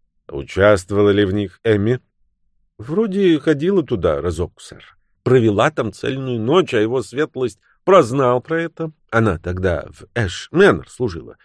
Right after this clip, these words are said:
и сделал ей выговор. Она ещё в ответ надерзила, и тот отказал ей от места, чего как раз и следовало ожидать». «А она не рассказывала вам о том, чем занимались на тех гульбищах?»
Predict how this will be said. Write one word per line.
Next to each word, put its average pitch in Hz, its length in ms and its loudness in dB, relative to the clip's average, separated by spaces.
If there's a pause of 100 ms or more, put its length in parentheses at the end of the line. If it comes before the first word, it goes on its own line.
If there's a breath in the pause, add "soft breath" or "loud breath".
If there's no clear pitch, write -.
(120 soft breath)
и 131 140 -4
сделал 110 360 4
ей 151 160 4
выговор. 90 440 -2 (240)
Она 78 200 -8
ещё 73 320 -12
в 76 60 -10
ответ 85 340 -6
надерзила, 92 720 0
и 85 80 0
тот 95 300 -8 (220 soft breath)
отказал 95 640 0
ей 82 160 -4
от - 100 -18
места, 127 480 2
чего 80 280 -10
как 90 260 -8
раз 98 180 0
и 95 60 -4
следовало 143 460 0
ожидать». 185 440 0 (1200)
«А 73 280 -8
она 85 340 -2
не 85 140 -2
рассказывала 92 720 -2
вам 98 260 0
о 92 80 -2
том, 98 600 -2
чем 98 300 -6
занимались 120 600 2
на 87 120 -8
тех 85 180 -6
гульбищах?» - 580 -6